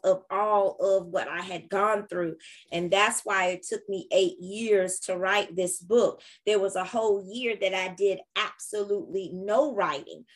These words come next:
I couldn't write. I was in so much pain mentally and emotionally. I used that a year to just sit.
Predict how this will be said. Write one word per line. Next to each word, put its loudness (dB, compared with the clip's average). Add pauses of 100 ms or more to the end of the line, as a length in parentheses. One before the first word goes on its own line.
(260)
I 2
couldn't -6
write. -4
I 0
was -2
in 0
so -2
much -6
pain -6
mentally -4
and 2
emotionally. -2
I -4
used -8
that -2
a -6
year 0 (360)
to -2
just -6
sit. -4